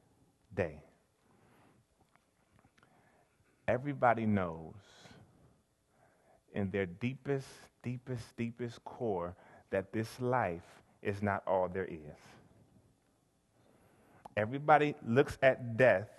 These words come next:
with a question. What's gonna happen after I die? And here we see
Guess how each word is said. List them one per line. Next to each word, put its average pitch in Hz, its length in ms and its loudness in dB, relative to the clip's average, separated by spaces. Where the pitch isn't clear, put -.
with 104 180 -8
a 107 40 -4
question. - 800 4
What's 127 380 2
gonna 185 240 6
happen 165 520 4
after 143 480 4
I 117 180 4
die? 107 340 6
And 95 120 -2
here 113 220 0
we 110 100 -6
see 113 320 -12